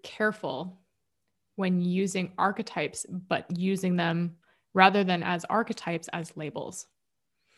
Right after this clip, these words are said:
And we also have to understand, again, that there, there's the light, the light side of an archetype, and then there's the shadow side of the archetype. If we take the archetype of a sheep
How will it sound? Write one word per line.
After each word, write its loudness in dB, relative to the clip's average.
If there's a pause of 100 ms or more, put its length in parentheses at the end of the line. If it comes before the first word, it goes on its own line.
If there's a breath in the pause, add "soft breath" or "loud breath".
(1800 soft breath)
And 4
we 4
also 2
have -2
to 0
understand, 0
again, 0
that 0
there, 2 (260 loud breath)
there's 2
the 0
light, 0 (360)
the 2
light 0
side 0 (240)
of 2
an -2
archetype, -2
and 0
then 2
there's 0
the -2
shadow 2
side -4
of -8
the -10
archetype. -12 (2000)
If 0
we 2
take 2
the 2
archetype 0
of -4
a -2
sheep 0